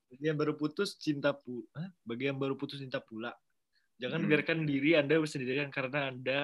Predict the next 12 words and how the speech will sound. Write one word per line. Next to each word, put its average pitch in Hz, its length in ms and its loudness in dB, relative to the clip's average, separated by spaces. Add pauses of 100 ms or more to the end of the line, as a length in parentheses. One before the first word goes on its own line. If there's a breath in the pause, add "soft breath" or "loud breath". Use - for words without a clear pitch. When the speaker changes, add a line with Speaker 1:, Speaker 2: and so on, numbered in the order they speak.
(140)
Speaker 1:
akan 139 180 -4
merasa 135 280 -6
sunyi, 143 480 -4
lalu 120 280 -4
menging-, 131 400 -14 (400)
mengingati 123 1080 -6
kenangan-kenangan 131 680 -10
lalu. 127 280 -6 (1400 loud breath)
Sebaliknya, 165 420 6
Speaker 2:
Baik. 208 80 6
Speaker 1:
keluarlah 175 380 10
melepak 180 380 4